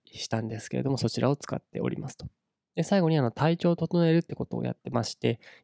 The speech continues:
ぱり自分の体調が悪かったらですね、集中したくてもできない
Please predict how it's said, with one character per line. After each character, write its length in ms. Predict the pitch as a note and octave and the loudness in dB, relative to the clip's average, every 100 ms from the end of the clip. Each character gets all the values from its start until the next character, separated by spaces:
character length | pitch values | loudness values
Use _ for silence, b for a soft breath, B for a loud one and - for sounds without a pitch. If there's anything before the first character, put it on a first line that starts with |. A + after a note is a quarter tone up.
| G3 | 2
ぱ 80 | G3 | 2
り 40 | |
自 120 | B2+ | 4
分 140 | C3+ E3 | 4 2
の 60 | |
体 180 | D3+ D#3+ | 4 2
調 120 | D3+ | 4
が 100 | D3+ | 4
悪 200 | C#3+ D#3 | 6 4
か 80 | - | 2
っ 80 | - | -4
た 80 | - | -4
ら 60 | |
で 80 | G#2+ | -6
す 100 | - | -4
ね、 60 | B2 | -4
集 180 | - C#3 | -2 0
中 120 | C3+ | 0
し 80 | - | 0
た 100 | - | 0
く 80 | |
て 80 | - | -2
も 180 | G2+ - | -8 -6
で 140 | C3+ | -6
き 100 | A#2 | 0
な 80 | |
い 60 | D3 | 2